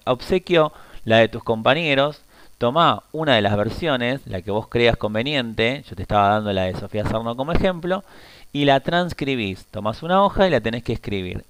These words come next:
Eso es todo lo que tenés que hacer. ¿Qué pasa si sos Sofía Sarno?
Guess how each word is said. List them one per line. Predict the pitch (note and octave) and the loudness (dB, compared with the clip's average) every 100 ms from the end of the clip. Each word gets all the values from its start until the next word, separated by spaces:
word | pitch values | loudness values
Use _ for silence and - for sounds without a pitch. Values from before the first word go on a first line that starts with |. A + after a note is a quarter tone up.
| _ | _
Eso | G#3 - - F#3+ | -2 -2 -2 0
es | D#3 E3+ - - - - - | 0 0 -4 -16 -20 -20 -6
todo | - D#3 | 0 2
lo | C3+ | 4
que | A#2+ | 2
tenés | G#2 A2 A2 | 0 -2 -4
que | G2+ | -6
hacer. | F#2+ - G#2 - _ - - - | -6 -8 -10 -12 _ -20 -20 0
¿Qué | F#3+ | 4
pasa | F#3+ G3+ F#3 | 6 6 6
si | B2+ A2 | 0 -2
sos | C3 C#3+ | -4 -4
Sofía | - G#2+ - A#2+ | -8 -8 0 2
Sarno? | A2+ C3+ E3+ C3 G2 | 4 2 2 -2 -4